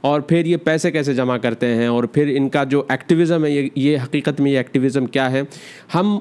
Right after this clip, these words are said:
मुकम्मल चीज़ें जो है इस वीडियो में समझने की कोशिश करेंगे। क्योंकि कहा यह जाता है कि Popular Front of India एक ऐसी वाहिद जमात है, एक ऐसी वाहिद ऑर्गेनाइजेशन है जो मुसलमानों के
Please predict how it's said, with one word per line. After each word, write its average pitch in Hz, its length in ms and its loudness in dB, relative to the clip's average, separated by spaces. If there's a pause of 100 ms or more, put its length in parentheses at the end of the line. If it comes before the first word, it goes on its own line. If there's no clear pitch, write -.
मुकम्मल 143 460 0
चीज़ें 147 360 0
जो 131 140 0
है 135 320 -2
इस 131 160 -2
वीडियो 120 420 0
में 135 340 0
समझने 117 480 0
की 117 120 0
कोशिश 110 340 -2
करेंगे। 92 400 0 (600)
क्योंकि 226 220 2
कहा 190 240 0
यह 240 120 2
जाता 185 340 0
है 175 200 0
कि 190 160 0 (120)
Popular 156 500 0
Front 135 320 -2
of 147 200 -2
India 127 440 0 (120)
एक 143 160 -2 (100)
ऐसी 135 340 0
वाहिद 117 520 2
जमात 131 440 -2
है, 127 160 0
एक 131 120 -6
ऐसी 123 320 -2
वाहिद 117 400 0
ऑर्गेनाइजेशन 123 760 0
है 117 260 0
जो 143 160 0
मुसलमानों 113 680 0
के 151 200 0